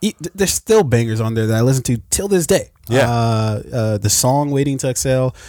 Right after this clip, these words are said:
Speaker 2: That was a
Speaker 1: uh, with
Speaker 2: good
Speaker 1: Whitney
Speaker 2: time in
Speaker 1: Houston.
Speaker 2: movies,
Speaker 1: That was,
Speaker 2: like,
Speaker 1: that was a,
Speaker 2: Waiting
Speaker 1: yeah.
Speaker 2: to Exhale, uh, Thin Line Between Love and
Speaker 1: Why
Speaker 2: Hate.
Speaker 1: was that? It's so fucking weird why we jumped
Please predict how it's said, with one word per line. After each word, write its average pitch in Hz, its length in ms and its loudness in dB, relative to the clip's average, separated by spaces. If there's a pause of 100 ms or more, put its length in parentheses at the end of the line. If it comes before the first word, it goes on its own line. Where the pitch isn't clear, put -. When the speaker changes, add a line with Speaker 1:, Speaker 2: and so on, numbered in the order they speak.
(120)
Speaker 2:
That - 100 -4
was 117 100 -2
a 107 60 2
Speaker 1:
uh, 107 60 2
with 107 80 2
Speaker 2:
good 110 80 2
Speaker 1:
Whitney 113 160 0
Speaker 2:
time 110 140 2
in 104 40 2
Speaker 1:
Houston. 117 240 0
Speaker 2:
movies, 101 380 -4
Speaker 1:
That 156 120 2
was, 208 120 0
Speaker 2:
like, - 160 -12
Speaker 1:
that 156 160 2
was 110 240 2
a, 90 120 0
Speaker 2:
Waiting 110 220 2
Speaker 1:
yeah. 90 60 2
Speaker 2:
to 113 100 2
Exhale, 120 640 2
uh, 92 140 -4
Thin 117 340 -6
Line 113 280 -2
Between 113 300 -6
Love 107 260 -2
and 104 100 4
Speaker 1:
Why 120 160 2
Speaker 2:
Hate. 220 60 2
Speaker 1:
was 208 100 0
that? 208 240 2 (320)
It's 160 140 -2
so 175 200 2
fucking 165 300 -2
weird 117 300 0
why 98 260 0
we 98 140 -4
jumped 104 500 -4